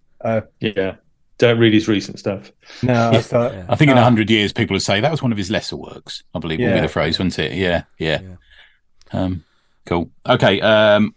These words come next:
Speaker 3: I think we're with you, Eamon, for this one. This is a best one, so this is a weird one. Best indie comics character. Who did you go with?
Speaker 2: Halo Jones.
Speaker 3: Ah,
Speaker 2: Does
Speaker 3: okay.
Speaker 2: she count?
Speaker 1: Uh, nice.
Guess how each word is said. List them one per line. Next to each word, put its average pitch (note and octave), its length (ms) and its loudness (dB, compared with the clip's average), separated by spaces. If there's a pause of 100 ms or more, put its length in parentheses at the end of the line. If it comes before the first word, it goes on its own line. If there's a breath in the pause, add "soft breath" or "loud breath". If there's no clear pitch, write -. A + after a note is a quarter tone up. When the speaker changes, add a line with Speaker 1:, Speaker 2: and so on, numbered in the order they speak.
Speaker 3:
I G2+ 60 -8
think G2+ 180 -6
we're A2+ 200 0
with G#2 220 -2
you, G#2 240 -2
Eamon, G#2 440 -2
for - 80 -14
this G2+ 220 -10
one. A2 260 0 (460)
This F#2+ 140 -6
is G#2+ 80 -2
a G2 60 2
best - 500 -2
one, - 280 -10
so G2 120 -6
this G2 140 -4
is F2+ 60 -4
a F2 60 0
weird D2+ 220 -4
one. F2 160 -6 (340 soft breath)
Best B2+ 420 0
indie G#2+ 380 2
comics - 400 -6
character. - 600 -12 (680)
Who F2+ 100 -8
did D#2+ 140 -6
you D#2 80 -12
go C#2+ 160 -4
with? C2+ 180 -14 (1160)
Speaker 2:
Halo C3 380 4
Jones. A2+ 720 2 (400)
Speaker 3:
Ah, - 280 -12
Speaker 2:
Does B2 140 0
Speaker 3:
okay. - 160 2
Speaker 2:
she C3 40 0
count? C#3 280 2
Speaker 1:
Uh, B2+ 340 -6
nice. B2 440 -6